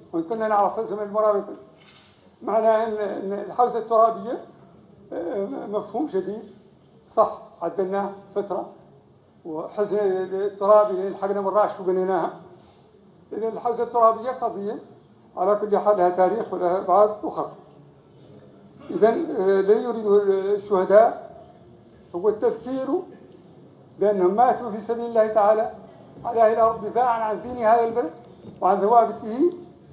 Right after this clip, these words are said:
وعن قيمه الدينية. إذن إحنا إذا كنا متأسفين بالنبي صلى الله عليه وسلم علينا أن نبقي العالم كما كان، إياك ما نفتح الجدار، جدار الوحدة الوطنية لمن هب ودب غدا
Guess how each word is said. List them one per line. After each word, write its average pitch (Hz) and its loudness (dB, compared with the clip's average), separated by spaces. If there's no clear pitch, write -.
وعن 220 2
قيمه 240 -6
الدينية. 175 -6
إذن 208 -4
إحنا 220 -4
إذا 202 2
كنا 226 -4
متأسفين 226 -4
بالنبي 214 -10
صلى 233 -2
الله - -4
عليه 226 -2
وسلم 175 -4
علينا 196 -4
أن 185 -6
نبقي 220 -8
العالم 202 0
كما 202 -2
كان، 233 0
إياك 202 4
ما 208 -4
نفتح - -10
الجدار، 190 -2
جدار 185 2
الوحدة 190 -4
الوطنية 196 -4
لمن 185 -2
هب 202 -2
ودب 208 4
غدا 208 0